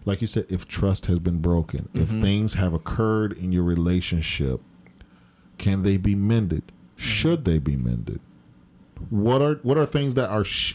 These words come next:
Speaker 1: that cannot be mended?
Speaker 2: Um,
Speaker 1: Which means I'm bouncing. I'm gone.
Speaker 2: a lot of people think that when you step out of a relationship, that's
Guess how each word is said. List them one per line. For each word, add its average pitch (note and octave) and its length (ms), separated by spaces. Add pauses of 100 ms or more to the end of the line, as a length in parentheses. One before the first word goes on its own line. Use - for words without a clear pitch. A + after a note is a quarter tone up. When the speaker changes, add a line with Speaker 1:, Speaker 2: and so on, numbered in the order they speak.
(140)
Speaker 1:
that A#2+ 220
cannot C3+ 440
be A2+ 120
mended? F#2 400 (1700)
Speaker 2:
Um, G3+ 340
Speaker 1:
Which G2 120
means G#2 180
I'm A#2 180
bouncing. F#2+ 540
I'm F#2+ 160
gone. D#2 300 (160)
Speaker 2:
a F3+ 40
lot F#3 240
of C4+ 80
people D4 300
think B3 400
that G3 320
when E3+ 260
you G3+ 80
step F#3 480
out D#3 280
of D3+ 200
a D#3 40
relationship, D3+ 840
that's D3+ 280